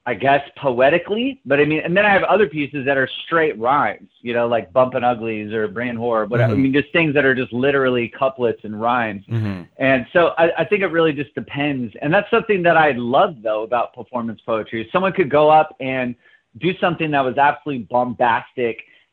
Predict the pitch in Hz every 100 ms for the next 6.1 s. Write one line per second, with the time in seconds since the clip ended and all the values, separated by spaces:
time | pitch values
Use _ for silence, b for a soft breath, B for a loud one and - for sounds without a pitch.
0 | _ 123 117 113 101 - 139 127 147 165
1 | 123 110 110 - - 180 175 175 143 -
2 | - 185 143 143 - _ _ _ - 139
3 | 170 131 143 160 - 151 139 143 139 131
4 | 123 139 131 147 139 135 131 113 110 143
5 | 117 135 131 123 113 - 117 120 117 113